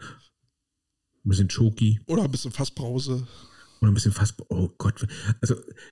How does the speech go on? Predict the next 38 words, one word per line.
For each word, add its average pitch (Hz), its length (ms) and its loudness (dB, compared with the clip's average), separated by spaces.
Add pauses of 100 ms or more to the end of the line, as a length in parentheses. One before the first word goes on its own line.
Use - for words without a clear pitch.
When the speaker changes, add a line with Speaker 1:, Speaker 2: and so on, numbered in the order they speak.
(360)
Speaker 1:
du 190 360 6
meckerst 123 480 4
ja, - 100 -2
ne, 123 220 4
dass, 117 300 2
äh, - 60 2
wir 101 1080 4
nicht 117 140 6
vom 113 120 4
Verband 104 280 2
gesponsert 90 440 0
werden, 104 160 2
ne? 120 180 4
Aber - 260 -2
ich - 220 4
meckere 92 280 2
einfach 90 260 2
mal, 117 240 4
A, 117 140 2
dass 113 180 4
es 110 140 2
hier 123 200 4
in 127 60 6
Nordrhein-Westfalen 117 540 4
immer 139 120 6
noch 123 80 6
keine 113 160 4
vernünftige 113 300 4
Fassbrause 123 380 4
mit-, 123 260 4
gibt 127 200 4
und 120 80 6
dass 117 140 2
wir 123 120 2
immer 156 140 8
noch 131 80 8
nicht 135 140 4
von 123 220 4